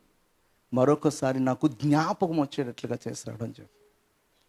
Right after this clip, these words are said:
అప్పటి నుంచి ఆమె గురి పెట్టి, ఆ చర్చిలో ఒక తెలుగు ఫెలోషిప్ స్టార్ట్ చేయాలని చెప్పేసి, నన్ను అక్కడ రెండున్నర సంవత్సరాలు వాడుకోవడం జరిగింది.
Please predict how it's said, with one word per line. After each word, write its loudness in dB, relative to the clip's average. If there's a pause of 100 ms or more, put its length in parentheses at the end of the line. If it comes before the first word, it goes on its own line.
(2000)
అప్పటి 8
నుంచి 8
ఆమె 6
గురి 4
పెట్టి, 2 (420)
ఆ 6
చర్చిలో 4 (240)
ఒక 6
తెలుగు 6
ఫెలోషిప్ 4
స్టార్ట్ 2
చేయాలని 0
చెప్పేసి, -4 (360)
నన్ను 2
అక్కడ 2
రెండున్నర 4
సంవత్సరాలు -2
వాడుకోవడం -2
జరిగింది. -8